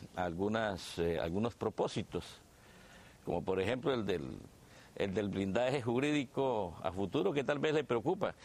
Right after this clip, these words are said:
pero lo que queremos decir es que este tiene que ser un, un espacio de reconciliación nacional. Allí tienen que encontrarse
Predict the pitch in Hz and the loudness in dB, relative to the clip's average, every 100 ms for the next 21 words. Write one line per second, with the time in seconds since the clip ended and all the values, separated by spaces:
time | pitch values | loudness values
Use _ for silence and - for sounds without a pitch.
0 | - - - 131 131 123 117 - - - | -20 -18 0 2 4 2 -2 -8 -14 -2
1 | 123 127 151 165 202 196 135 165 170 - | 0 0 0 2 2 2 2 2 2 0
2 | 170 160 - - - - - - 143 170 | -2 -2 -4 -18 -20 -20 -20 -4 0 2
3 | 156 143 151 147 143 139 135 - 131 123 | 2 2 2 2 2 2 2 2 2 0
4 | - 120 113 - 117 110 - - 101 110 | 0 0 0 0 0 -2 -8 -10 0 2
5 | 104 101 92 95 87 107 110 110 95 85 | 2 0 0 2 2 2 2 0 0 -2
6 | 85 117 - - - 107 107 123 123 127 | 0 0 -4 -18 -4 -2 0 0 0 0
7 | 123 - 117 107 113 - 113 110 113 95 | 0 0 -2 0 -2 2 0 0 0 0